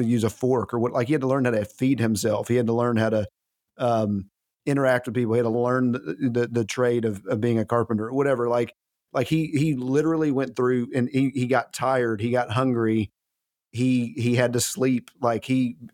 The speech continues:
it, it was a fully human existence, which means living a, as a full human existence in a fallen world,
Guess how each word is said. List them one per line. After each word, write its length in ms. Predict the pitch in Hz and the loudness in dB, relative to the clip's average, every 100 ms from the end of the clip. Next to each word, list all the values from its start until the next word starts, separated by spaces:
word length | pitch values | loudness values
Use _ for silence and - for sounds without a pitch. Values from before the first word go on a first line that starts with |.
| - | -6
it, 200 | 135 131 | -4 0
it 20 | |
was 220 | 127 120 | 0 2
a 100 | 110 | 0
fully 460 | 98 - 147 147 143 | -2 -2 0 0 -2
human 360 | - 139 135 | -2 -2 0
existence, 720 | 123 101 110 117 104 101 98 - _ _ _ _ | -2 -2 -2 -2 0 0 -2 -8 _ _ _ _
which 240 | 120 123 117 | -6 -4 -2
means 560 | 131 160 139 120 113 | 0 0 0 -2 -6
living 380 | 127 131 135 139 | -2 0 0 0
a, 80 | 131 - | -2 -2
as 240 | 139 135 | -2 0
a 80 | 123 | 0
full 320 | - 135 139 | 0 -2 0
human 240 | 123 135 123 | 0 0 0
existence 500 | 104 123 - 113 - | 0 -2 0 0 0
in 180 | 123 | 0
a 120 | 117 113 | 0 0
fallen 380 | 120 120 117 | 0 0 0
world, 420 | 110 120 113 107 | 0 0 0 -2